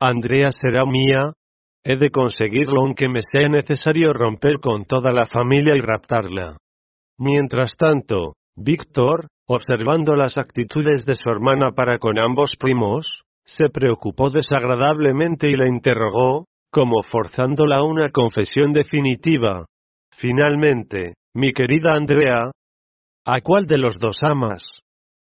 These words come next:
¿Alexis, tu prometido ante toda la familia, o Arturo,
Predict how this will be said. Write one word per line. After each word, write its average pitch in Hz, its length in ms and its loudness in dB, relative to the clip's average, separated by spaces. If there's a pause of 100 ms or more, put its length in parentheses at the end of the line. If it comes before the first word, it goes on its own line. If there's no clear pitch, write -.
¿Alexis, 139 1000 -2 (240)
tu 131 160 2
prometido 127 680 -2
ante 113 260 -2
toda 127 280 0
la 120 140 0
familia, 101 720 -2 (220)
o 135 140 4
Arturo, 123 640 0